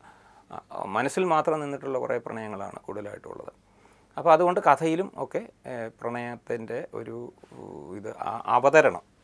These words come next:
അത്ര, ആ, ക-, കാര്യമായിട്ടുണ്ടെന്ന് തോന്നുന്നില്ല. ആ, പിന്നെ അതേപ്പറ്റിയുള്ള എൻ്റെ ഒരു ചിന്ത, ആ, ശരിക്കും പറഞ്ഞാൽ മനുഷ്യർ പ്രകൃതിയിലെ, ഏ,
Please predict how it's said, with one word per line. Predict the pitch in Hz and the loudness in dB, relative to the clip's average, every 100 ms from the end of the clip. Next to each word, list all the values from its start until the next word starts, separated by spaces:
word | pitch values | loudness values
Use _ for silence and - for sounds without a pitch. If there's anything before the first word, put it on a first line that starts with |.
| - | -12
അത്ര, | - 110 | -6 -6
ആ, | 110 - - 117 113 120 - - - | -6 -10 -14 -14 -14 -14 -16 -14 -12
ക-, | - - | -12 4
കാര്യമായിട്ടുണ്ടെന്ന് | 139 143 143 139 127 117 107 | 6 8 6 4 -2 -6 -4
തോന്നുന്നില്ല. | 104 92 90 - _ _ _ - _ - - | -4 -6 -12 -18 _ _ _ -20 _ -20 -14
ആ, | - - - - | -12 -12 -8 -4
പിന്നെ | 170 180 | 0 4
അതേപ്പറ്റിയുള്ള | 151 185 185 196 202 196 | 8 8 6 2 4 4
എൻ്റെ | 185 185 | 2 0
ഒരു | 185 | -2
ചിന്ത, | - 180 185 226 98 - _ - - - _ - | -4 -2 0 6 6 6 _ -20 -20 -20 _ -12
ആ, | - - - | -12 -12 -10
ശരിക്കും | 165 170 185 185 | -8 -6 -8 -10
പറഞ്ഞാൽ | 175 170 165 185 - 65 55 - - | -10 -10 -10 -12 -14 -16 -18 -20 -12
മനുഷ്യർ | 123 127 147 - 165 95 - - - - - - _ | -6 -4 -4 -4 -4 -4 -6 -16 -20 -20 -20 -20 _
പ്രകൃതിയിലെ, | 135 135 143 156 147 156 160 - | -6 -4 -2 -4 -2 -2 -4 -10
ഏ, | - | -18